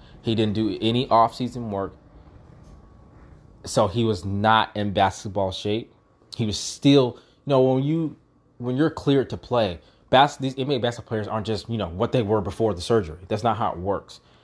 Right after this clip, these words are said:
He had to work his way back. And he settled for deep shots, settled for deep twos, the middies, and things like that. And guys gotta remember,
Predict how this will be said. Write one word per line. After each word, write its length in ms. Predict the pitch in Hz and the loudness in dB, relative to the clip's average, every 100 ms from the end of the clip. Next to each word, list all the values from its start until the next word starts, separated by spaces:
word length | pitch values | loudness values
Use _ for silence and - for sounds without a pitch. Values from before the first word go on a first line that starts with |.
| - | -4
He 60 | |
had 80 | 117 | -2
to 60 | 101 | -2
work 420 | 95 113 123 - | 0 2 2 0
his 180 | 113 90 | -6 -4
way 240 | 101 98 | -4 -4
back. 380 | 80 101 76 - _ - - | -2 -4 -4 -8 _ -14 -6
And 80 | 107 | -4
he 100 | 107 | -4
settled 400 | - 110 113 - | 0 2 2 0
for 160 | 110 | -6
deep 360 | 101 87 101 110 | -6 -6 -6 -8
shots, 520 | - 104 92 85 - _ _ _ | -4 0 0 -2 -10 _ _ _
settled 400 | - 127 104 95 | -6 0 0 -2
for 120 | - | -4
deep 380 | 92 98 107 - | -6 -4 -6 -6
twos, 440 | - 101 92 90 | -4 -2 -2 -4
the 120 | - 101 | -2 0
middies, 640 | 104 104 92 90 82 - | 2 0 0 -4 -6 -8
and 120 | 87 | -6
things 220 | 104 101 | -4 0
like 240 | 101 98 - | 0 0 0
that. 300 | 92 87 - _ _ _ - | 0 0 -6 _ _ _ -10
And 240 | 110 104 | -8 -6
guys 180 | 123 123 | -4 -6
gotta 220 | - 139 | -4 -4
remember, 540 | 139 123 113 120 78 | 0 0 -2 -4 -8